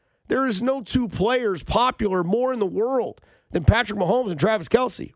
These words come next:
right now in sports. They're everywhere. You may go, "I don't know, man. Leo Messi, yeah, he's popular. A lot of people know him, but he didn't have the draw, right, of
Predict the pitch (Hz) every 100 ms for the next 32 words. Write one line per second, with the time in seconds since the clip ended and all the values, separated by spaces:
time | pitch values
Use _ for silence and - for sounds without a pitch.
0 | - 233 302 277 285 254 - _ _ -
1 | 269 - 269 262 - - - - _ _
2 | _ _ - 233 277 269 254 240 226 160
3 | - _ _ _ _ _ _ _ _ _
4 | _ _ - 269 285 302 294 285 285 247
5 | 233 240 233 - _ _ _ _ _ _
6 | _ _ - 233 285 277 285 240 - 147
7 | - _ - 208 269 262 - 233 240 214
8 | 185 175 - _ _ _ _ _ _ _
9 | 135 185 254 254 254 233 240 233 165 127
10 | - _ _ _ _ - 214 269 285 226
11 | 127 160 196 240 226 160 110 - _ _
12 | _ _ - 202 233 220 _ _ _ _
13 | _ 226 214 180 -